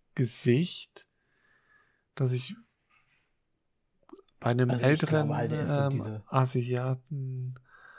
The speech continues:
Speaker 1: halt kenne. Er ist, ähm, bei R I P D unter anderem mit dabei. Ähm, ja,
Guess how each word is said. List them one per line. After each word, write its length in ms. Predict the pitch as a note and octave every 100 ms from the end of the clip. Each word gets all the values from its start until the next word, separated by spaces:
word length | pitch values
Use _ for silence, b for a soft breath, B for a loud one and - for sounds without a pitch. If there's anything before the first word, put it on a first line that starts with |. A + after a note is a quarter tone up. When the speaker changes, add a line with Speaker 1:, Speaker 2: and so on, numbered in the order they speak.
| b b b b b _
Speaker 1:
halt 240 | - B2+ -
kenne. 340 | - D#3+ B2+
Er 120 | A#2
ist, 240 | B2 - - -
ähm, 400 | B2 A#2+ A#2 B2+ - - -
bei 400 | A#2+ A#2+ A#2+ C3 B B B B
R 640 | - - - C3+ D3+ D3+ -
I 240 | B2+ C#3 C3+
P 280 | C3 - C3
D 380 | A#2+ C#3 D#3+ E3+
unter 300 | D3+ D3+ -
anderem 360 | C#3+ C#3+ C#3
mit 240 | C#3 C3 -
dabei. 720 | C3+ C3 B2+ C3 C3 B2+ C3+ A#3+
Ähm, 840 | D#3 B2 A#2+ B2 A#2+ A#2+ A#2 A#2 A#2 _ _ _ _ _ _ _ _ _ _ - - _ _ _ _ _
ja, 320 | A#2 G2+ -